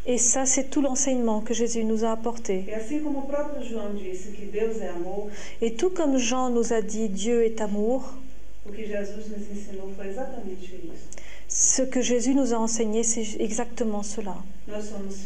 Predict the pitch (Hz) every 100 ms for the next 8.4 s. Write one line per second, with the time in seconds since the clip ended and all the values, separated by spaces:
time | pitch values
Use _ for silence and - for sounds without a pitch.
0 | - 294 294 294 262 277 - 202 185 190
1 | 196 196 - - - 202 208 190 156 151
2 | - - - 233 226 269 254 254 196 208
3 | 220 214 214 202 202 - 277 262 - -
4 | - 220 226 226 233 240 233 247 240 220
5 | 233 226 196 190 185 - - - 220 226
6 | 233 226 220 202 202 220 220 214 - 220
7 | 233 254 277 - - - - - 220 226
8 | 220 170 156